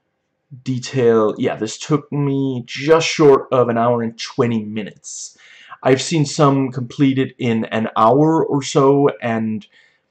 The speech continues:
yeah, that honestly, th-, let's see, did I see one that completed in, like, forty-one minutes?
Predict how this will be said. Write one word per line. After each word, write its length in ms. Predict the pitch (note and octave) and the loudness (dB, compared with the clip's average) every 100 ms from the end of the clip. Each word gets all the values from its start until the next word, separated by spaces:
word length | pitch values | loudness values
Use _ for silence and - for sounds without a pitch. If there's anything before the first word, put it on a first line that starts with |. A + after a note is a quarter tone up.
| _ _ | _ _
yeah, 380 | C#3+ C3 F#2+ - B2+ | 0 2 2 -6 0
that 340 | B2+ A#2+ - - | 2 2 0 0
honestly, 920 | A#2+ A#2+ A2+ - A#2+ A#2 A2+ A2 E2+ C#3+ | 4 4 0 -4 -4 -4 -4 -4 -6 -8
th-, 120 | - | -8
let's 260 | A#2+ B2 - | -10 -12 -12
see, 160 | C3 | -14
did 160 | B2 D3 | -10 -8
I 80 | D#3+ | -8
see 240 | D3+ G3+ | -10 -10
one 260 | F#3 F#3 F3+ | -8 -8 -8
that 120 | D3+ | -12
completed 320 | D3+ D3 E3+ | -14 -10 -8
in, 60 | D3 | -6
like, 200 | A#2+ A2+ | -6 -10
forty-one 1000 | _ _ - C#3 D3+ D#3 D3+ C3+ C3 C#3 | _ _ -6 -4 -2 -2 -4 -6 -8 -6
minutes? 260 | C3+ C3 | -8 -10